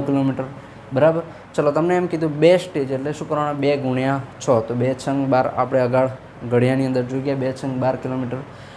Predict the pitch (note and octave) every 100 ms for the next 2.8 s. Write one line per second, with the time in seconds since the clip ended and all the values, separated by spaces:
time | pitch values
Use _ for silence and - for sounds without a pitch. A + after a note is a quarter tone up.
0 | - D#3 E3+ F3+ G3+ G3+ - E3+ F#3+ F#3+
1 | - - G3 G3+ E3 E3 E3 B2 C3 C3+
2 | C#3+ D3+ F#3 F3 F#3 F#3 F#3 -